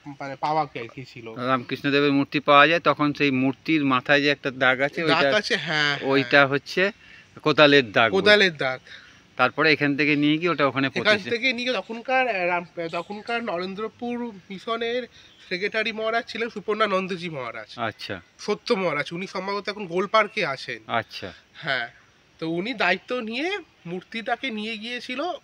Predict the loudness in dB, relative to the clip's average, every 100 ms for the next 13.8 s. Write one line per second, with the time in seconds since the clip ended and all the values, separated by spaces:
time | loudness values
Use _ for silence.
0 | _ _ _ _ _ _ -4 -2 -2 -6
1 | -8 -6 -4 -4 -8 -6 -8 -8 -10 -14
2 | -16 -20 _ _ -16 -4 2 2 2 2
3 | 2 2 2 2 2 0 2 2 4 6
4 | 6 4 4 4 4 0 0 0 0 -4
5 | -6 -12 -10 -4 -2 2 0 0 -4 -4
6 | -4 -2 -2 -2 -2 -4 0 0 0 -2
7 | -6 -8 -14 _ _ _ _ _ _ -2
8 | -2 -2 -6 -4 0 2 2 4 4 6
9 | 6 6 4 2 0 -2 -4 -4 -4 -4
10 | -4 -6 -8 -6 -6 -6 -8 -10 -10 -6
11 | -6 -4 -6 -8 -10 -6 -4 -4 -6 -8
12 | -8 -10 -10 -10 -6 -6 -4 -4 -4 -2
13 | -2 0 0 0 -4 -2 -2